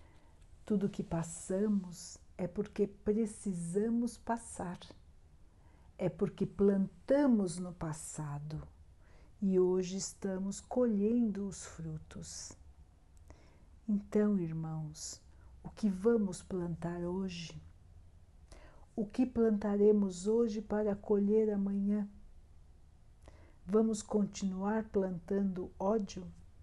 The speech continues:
Vamos continuar plantando rancor?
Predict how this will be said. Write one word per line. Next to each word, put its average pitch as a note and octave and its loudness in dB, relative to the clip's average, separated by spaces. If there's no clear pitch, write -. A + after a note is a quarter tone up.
Vamos G#3 2
continuar F#3+ -4
plantando G3 0
rancor? F#3 2